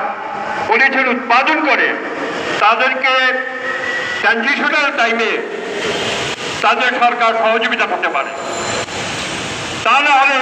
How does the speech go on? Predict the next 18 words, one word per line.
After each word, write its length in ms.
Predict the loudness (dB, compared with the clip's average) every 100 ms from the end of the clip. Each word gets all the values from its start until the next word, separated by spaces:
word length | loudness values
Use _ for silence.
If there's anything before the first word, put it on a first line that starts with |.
| 0 0
পলিথিন 460 | 0 2 2 2 -2 -6 -8 -6 0 4 4
উৎপাদন 560 | 4 2 2 2 2 0
বন্ধ 280 | 0 0 0
হবে 260 | 0 0
না। 160 | 0 0 -2 -6 -8 -6 -6 -6 -4 -4 -4 -6 -6 -4 -4 -4 0
বন্ধুরা 360 | 0 2 4 4
আমার, 340 | 6 4 4 0 -6 -8 -8 -6 -6 -4 2
আপনারা 300 | 2 4 2
জানেন 680 | 4 4 4 4 2 0 -4 -6 -6 -6 -4 -4 -4 -2 -2 -2 0
যে 60 | 0
জাতিসংঘের 840 | 2 4 2 2 0 2 2 2
উদ্যোগে 320 | 0 0 2
একটি 260 | 2 2 -2
প্যারিস 460 | 0 2 2 0 -2
চুক্তি 240 | -2 0
হয়েছিল 440 | 2 2 2 0 2 2 0 -4 0
জলবায়ু 420 | 2 4 4 2
নিয়ে, 280 | 0 0